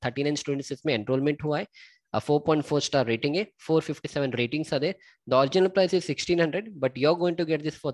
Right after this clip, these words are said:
three hundred rupees only for the next two days, right? Yeah। So again, uh, if you want to go through the content, you can go through all the contents here। इसमें सारे contents है, जो भी मैंने आपको दिखाया है, आप यहाँ पे देख सकते हो। And then the course rating, whatever I have shown you, आप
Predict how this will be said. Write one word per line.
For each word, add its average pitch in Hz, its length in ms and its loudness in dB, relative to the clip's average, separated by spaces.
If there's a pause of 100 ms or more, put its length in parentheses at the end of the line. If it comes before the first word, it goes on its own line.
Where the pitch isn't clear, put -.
three 139 140 0
hundred 151 220 2
rupees 196 200 -6 (360)
only 160 180 4
for 160 140 4
the 139 80 4
next - 260 0
two 117 160 0
days, 98 120 -4 (380)
right? 185 160 -2 (440)
Yeah। - 120 -2 (240)
So 170 80 4
again, 185 240 2 (240)
uh, 139 140 4
if - 100 -2
you 170 80 4
want 175 160 4
to 180 80 0
go 160 180 4
through 160 160 -4
the 160 80 4
content, 156 460 -2
you 147 80 -6
can 143 240 0
go 127 100 2 (340)
through 147 180 2
all 131 160 4
the 165 120 0
contents 131 440 0
here। 175 80 -6 (100)
इसमें 147 200 -4
सारे 131 340 0
contents 147 400 0
है, 156 60 2
जो 131 200 -2
भी 151 160 0
मैंने 156 140 4
आपको 151 240 -2
दिखाया 139 300 -2
है, 202 80 -6 (380)
आप 117 140 -4
यहाँ 131 180 2
पे 147 140 2
देख 143 140 2
सकते - 320 -4
हो। 214 160 -4 (340)
And 127 160 2
then 233 160 2 (120)
the 147 60 -2 (120)
course 156 260 4
rating, 151 300 4
whatever 151 340 2
I 147 80 2
have 135 120 0
shown 147 240 -4
you, 202 40 -6 (160)
आप 123 160 -2